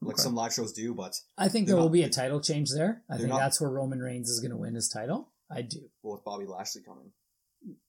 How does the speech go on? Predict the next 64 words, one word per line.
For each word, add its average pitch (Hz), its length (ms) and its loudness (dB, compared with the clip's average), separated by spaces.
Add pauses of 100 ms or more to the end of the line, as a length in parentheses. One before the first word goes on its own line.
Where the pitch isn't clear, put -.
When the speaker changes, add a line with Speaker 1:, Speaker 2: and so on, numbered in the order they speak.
(200)
Speaker 3:
Doesn't 101 280 -6
matter. 101 320 -10 (160)
Yeah. 156 160 -8 (240)
Speaker 1:
I - 80 -10
hope 104 200 -10
not, - 240 -18
but - 120 -10
Speaker 3:
Yeah. 113 220 -6 (580)
Speaker 1:
w-, 120 200 -8
it's 131 160 -8
like, 123 240 -2 (800)
'cause 143 140 -4
it's 120 120 0
happened 117 240 -2
before, 104 320 -6
but 92 360 -10
they're 120 160 -2
not 113 180 -2
gonna 101 120 -10
build 90 240 -10
it 90 40 -10
up. 87 100 -14
They're 110 100 -8
not 101 100 -8
gonna 95 140 -20
talk - 200 -12
about 78 140 -12
it 76 80 -16 (160)
on - 140 -2
Speaker 3:
No. 135 180 2
Speaker 1:
T 90 120 -16
V. - 60 -20 (120)
Speaker 2:
They're 80 100 -2
just 80 160 -6
gonna 78 140 -2
go 69 160 -4
for 69 220 -4
it 67 80 -8
and 69 80 -10
then 67 80 -6
Speaker 1:
Yeah, 67 40 -6
Speaker 2:
do - 60 -4
Speaker 1:
they'll - 160 -2
Speaker 2:
what 71 80 0
they - 60 4
Speaker 1:
advertise 156 400 0
Speaker 2:
think. 95 120 -6
Speaker 1:
it, - 60 -18
but - 140 -20 (120)
Speaker 3:
It's 196 140 0
a, 180 60 0
Speaker 2:
Yeah. - 100 -4
Speaker 3:
it's 165 120 0
another 180 280 0
live 143 260 2
show 139 240 0
that'll 120 220 -4
create 123 220 -4
revenue. 117 340 -4
It's - 100 2
almost 185 220 4
like 175 100 0
another 143 240 0
pay-per-view, 113 500 -8